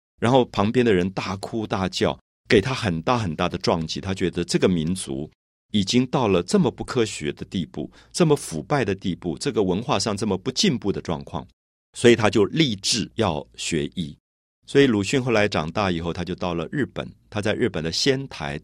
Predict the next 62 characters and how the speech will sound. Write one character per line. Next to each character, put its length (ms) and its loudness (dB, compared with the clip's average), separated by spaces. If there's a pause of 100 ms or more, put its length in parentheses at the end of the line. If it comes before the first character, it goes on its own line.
读 200 -4
仙 280 -2
台 200 -8
医 80 -8
学 200 -8
院。 200 -10 (520)
所 120 0
以 40 4
如 80 -2
果 100 4
大 100 2
家 80 2
现 220 0
在 120 -2
到 380 -4 (160)
日 120 2
本 120 0
的 80 -4
仙 300 0
台， 240 -8
可 140 -8
能 120 -4
还 80 -4
看 240 -6
到 120 -2
那 80 -4
个 100 -10
医 80 -6
学 140 -2
院 120 0
前 220 -4
面 100 -8
还 60 -6
有 80 -2
鲁 180 -6
迅 200 -4
的 100 -6
一 60 -8
个 100 -8
像。 320 -4 (480)
他 100 -2
在 140 2
这 100 0
个 80 2
地 200 0
方 200 0
从 220 -4
一 140 0
年 260 2
级 220 -4
读 180 -10
到 140 -4
六 200 -2
年 220 -10
级， 300 -14 (160)
是 180 -6
当 240 -4
时 180 -2
非 320 -2
常 280 -4
好 300 -10
的 120 -8